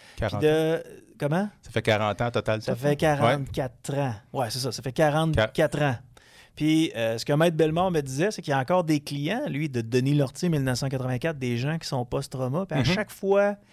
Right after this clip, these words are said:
Speaker 1: qu'on, euh, qu'on se rappelle Denis Lortie de mille neuf cent quatre-vingt-quatre, puis on met des extraits, que ce soit à la radio ou encore à la télé,
Speaker 2: Hmm.
Speaker 1: pouf, il y en a qui déclenchent automatique. Ce, ce type de, de, de, de,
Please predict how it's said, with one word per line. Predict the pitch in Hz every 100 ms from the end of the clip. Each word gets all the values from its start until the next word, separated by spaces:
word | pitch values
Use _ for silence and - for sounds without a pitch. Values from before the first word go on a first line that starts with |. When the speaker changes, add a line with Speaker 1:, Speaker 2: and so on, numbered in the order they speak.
| - _ -
Speaker 1:
qu'on, | 147 147 147 143
euh, | 131 123 120
qu'on | 139 131
se | 151
rappelle | 143 135 139 - 196 190 151
Denis | 135 143
Lortie | 151 139 - - 180
de |
mille | 151 147
neuf | 143
cent | 160
quatre-vingt-quatre, | 147 139 139 127 170
puis | -
on | 131
met | 135 151
des | 143 131
extraits, | 135 - 147 147 151
que |
ce | 123
soit | - 151
à |
la | 143
radio | 131 131 127 165
ou |
encore | 139 139
à | 139
la | 127
télé, | 131 131 160 180
Speaker 2:
Hmm. | 139 120 110 - -
Speaker 1:
pouf, | 285 202 -
il | 120
y |
en | 127
a | 143
qui | 143
déclenchent | 131 123 143 156 143
automatique. | 123 117 104 - 156 _ - - _ -
Ce, | - 165 156
ce | 170
type | 170 - 254 175
de, | 151 131
de, | 120
de, | - -
de, | -